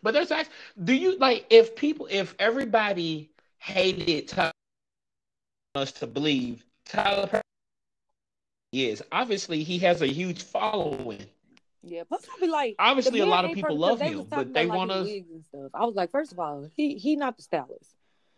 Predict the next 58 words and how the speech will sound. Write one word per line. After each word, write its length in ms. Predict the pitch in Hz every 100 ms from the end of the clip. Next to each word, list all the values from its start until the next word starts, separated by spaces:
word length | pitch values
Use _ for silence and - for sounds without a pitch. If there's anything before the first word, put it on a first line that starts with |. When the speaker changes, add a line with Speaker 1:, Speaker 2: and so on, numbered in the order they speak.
| _ _
Speaker 2:
First 220 | 156 139
of 80 | -
all. 120 | - - _ _ _ _ _ _ _ _ _ _ _
Secondly, 760 | 330 381 381 285 262 226 208 165 143
Speaker 1:
<laughs> 180 | 151 180
Speaker 2:
secondly, 380 | 392 427 349 285
how 100 | 359
much 200 | 440 453
do 60 | 370
y'all 160 | 339 294
Speaker 1:
But 80 | 240
Speaker 2:
want 20 |
Speaker 1:
even 80 | 294
Speaker 2:
from 80 | 285
Speaker 1:
with 120 | 269
Speaker 2:
this 80 | 277 262
Speaker 1:
that, 20 |
Speaker 2:
man? 200 | 226 202
Speaker 1:
you 120 | 202 339
Speaker 2:
He, 40 |
Speaker 1:
niggas 120 | 349 285
Speaker 2:
he 140 | 254 -
Speaker 1:
shop 200 | 240 240
Speaker 2:
employs 160 | 208
Speaker 1:
at 40 | 208
Speaker 2:
all 40 |
Speaker 1:
City 200 | 247 240
Speaker 2:
black 120 | 208
people. 80 | 247 247 135 92
Speaker 1:
Trends. 240 | - -
Speaker 2:
'Cause 100 | 262
they 120 | 254 285
have 200 | 349 311
an 80 | 233
issue 260 | 277 - 254
with 140 | 220
the 60 | -
storylines. 600 | - 220 175 156 147 147
They 100 | 185
say 160 | 214
he 100 | 208
make 220 | 208 185
black 180 | 180 185
people 200 | - 165
look 140 | 175 -
bad. 220 | 135 131 - _ _
But 120 | - 277
I'm 120 | 320
like, 180 | 294 220
if 120 | 214
you 320 | 381 494 381
have 140 | 294 247
a 40 |
movie 500 | 214 233 170 147 143 - _ _ _ _ _
that 180 | 190 208
is 120 | 180 - -
all 260 | 220 277
black 280 | 214 233 262